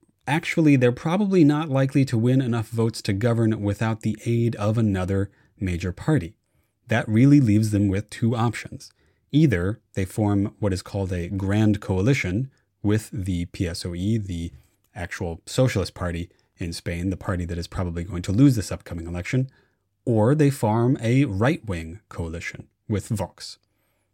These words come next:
Over sixty percent of Spaniards, so, you know, that's close to two-thirds of the people in Spain,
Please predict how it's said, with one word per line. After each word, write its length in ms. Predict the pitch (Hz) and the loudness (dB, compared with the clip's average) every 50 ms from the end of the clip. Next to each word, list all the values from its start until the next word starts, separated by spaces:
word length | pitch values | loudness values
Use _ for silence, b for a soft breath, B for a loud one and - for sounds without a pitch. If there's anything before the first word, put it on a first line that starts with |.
| _ _ _ _ - | _ _ _ _ 0
Over 200 | 120 131 135 135 127 | 2 4 6 6 4
sixty 260 | - 156 147 - 175 | 4 0 0 2 0
percent 400 | 143 - 123 - - 139 139 - | 0 0 0 2 2 2 2 0
of 160 | 113 110 104 | -2 -2 -4
Spaniards, 540 | - - 127 120 123 123 123 123 123 127 131 | -2 0 2 2 4 4 4 2 0 -2 -6
so, 220 | - - - 110 | -10 -8 -6 -4
you 120 | 101 92 95 | -2 -2 -2
know, 140 | 95 98 90 | -2 -2 -2
that's 240 | 95 92 - - | -4 -6 -6 -12
close 320 | - - - 117 104 - - | -18 -6 -2 -2 -2 -2 -2
to 160 | - 95 87 | -6 -6 -6
two-thirds 760 | - - - 139 127 113 - - 117 110 117 123 120 127 - | -6 0 2 4 4 4 2 0 -2 0 0 0 -2 -4 -6
of 140 | - 95 87 | -8 -8 -8
the 60 | 92 | -8
people 320 | - - 120 107 - 101 - - | -4 -4 -4 -2 -2 -6 -4 0
in 120 | 117 120 | 0 0
Spain, 480 | 113 - - 117 110 113 113 110 117 | 0 0 -2 0 2 4 4 2 2